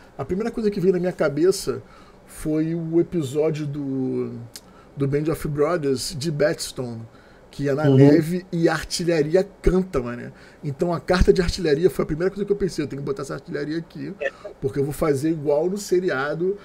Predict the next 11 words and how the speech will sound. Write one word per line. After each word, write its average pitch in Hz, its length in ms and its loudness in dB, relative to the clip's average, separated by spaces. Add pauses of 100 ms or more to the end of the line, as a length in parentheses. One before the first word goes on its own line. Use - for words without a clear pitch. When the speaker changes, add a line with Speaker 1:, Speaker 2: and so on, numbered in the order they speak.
(220)
Speaker 1:
aonde 156 520 -2
os 151 120 0
alemães 165 760 -2 (320)
co-, 196 160 -6
fazem 160 840 -2
Ordnance 165 720 2
Fire 170 640 2
dura-, 147 400 -2
dentro 147 560 -6
da 160 120 -6
floresta 151 640 -2